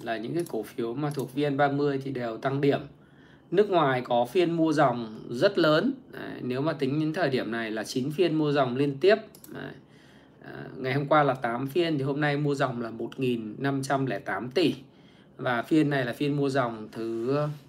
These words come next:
chín liên tiếp rồi các bạn ạ. Đấy. Và nếu mà chúng ta nhìn theo phần mà những cái nỗ lực phục hồi đấy, thì tất cả những ngành chính như bất động sản, chứng khoán,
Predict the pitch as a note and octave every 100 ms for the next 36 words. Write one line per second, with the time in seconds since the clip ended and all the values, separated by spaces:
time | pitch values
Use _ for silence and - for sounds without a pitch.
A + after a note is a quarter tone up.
0 | - - - - - D3+ D#3 F3 D3+ F#3+
1 | G3 B2+ - D2 C2 - - - - -
2 | - - - - - - - A#2 G#2 G#2
3 | - - - - - C3+ C#3 C3+ C3+ C#3+
4 | F3+ F#3 F3+ F#3 E3+ C#3 B2 D#3+ D#3+ D3+
5 | D3 D3 - D3 B2 A#2 A#2 A#2 B2+ -
6 | B2 D3 D#3 E3+ - G3 D3+ - C#3 D3
7 | C3+ A2+ - - - - G3+ - D4 A2+
8 | F2 - D#3+ E3 B2 A2+ - C#3 G3+ -
9 | - - - - - D3+ D3+ G3+ - -
10 | C#3+ G#2 F2+ C3 C3+ - C3+ C#3 G3